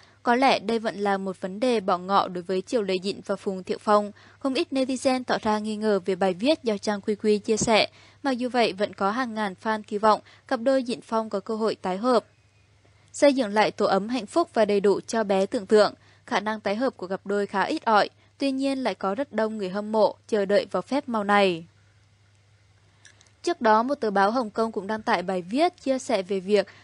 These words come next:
cặp đôi Triệu Lê Dĩnh và Phùng Thiệu Phong chuẩn bị tái hợp hậu ly hôn. Nguồn tin cho hay, Triệu Lê Dĩnh là một cô gái có phần truyền thống và bảo thủ,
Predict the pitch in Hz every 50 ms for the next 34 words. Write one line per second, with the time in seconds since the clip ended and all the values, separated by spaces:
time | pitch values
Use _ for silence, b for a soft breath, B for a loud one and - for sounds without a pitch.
0 | B B - 240 240 240 285 285 285 277 - 226 202 202 196 185 202 208 156 190
1 | - 202 190 - 214 202 196 - - 202 - - - 226 214 220 220 208 - 214
2 | 175 190 196 202 - - - 190 185 196 233 262 247 220 - 226 202 - - 196
3 | 196 208 202 220 220 220 220 214 - b b b b b _ _ _ _ _ _
4 | _ _ _ _ _ _ _ - 262 262 233 208 254 240 247 247 - 254 240 233
5 | 247 247 247 247 247 247 - - 240 214 208 202 180 202 214 165 190 196 190 185
6 | 190 190 175 - - 214 214 202 208 196 190 185 - 202 202 - 277 254 220 190
7 | - 208 190 185 - 202 190 185 190 220 247 240 202 214 180 - - 233 214 196
8 | -